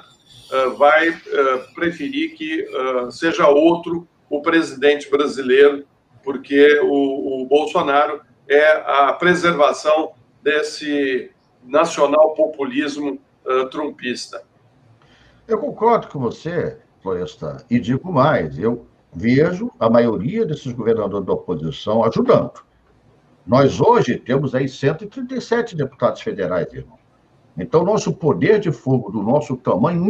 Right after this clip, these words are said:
Speaker 2: infelizmente, tá diminuído. Fizeram uma campanha e carimbaram toda a oposição com corrupção. Nós passamos aí anos e anos a fim recebendo esse carimbo.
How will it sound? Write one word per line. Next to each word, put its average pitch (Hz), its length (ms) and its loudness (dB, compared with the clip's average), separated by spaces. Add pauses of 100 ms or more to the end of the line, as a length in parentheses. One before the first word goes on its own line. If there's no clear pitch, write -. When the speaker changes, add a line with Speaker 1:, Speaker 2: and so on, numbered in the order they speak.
(140)
Speaker 2:
infelizmente, 160 880 -2
tá 107 80 -2
diminuído. 240 600 -2 (440)
Fizeram 202 260 2
uma 302 140 4
campanha 254 440 0
e 254 60 -2
carimbaram 202 720 2
toda 156 340 2
a 139 40 4
oposição 127 500 -2
com 254 180 -10
corrupção. 254 680 -2 (640)
Nós 185 160 2
passamos 214 520 2
aí 190 440 0 (100)
anos 294 480 2
e 156 100 2
anos 175 280 -2
a 101 80 0
fim 226 260 -2
recebendo 226 460 0
esse 247 180 -6
carimbo. 277 640 0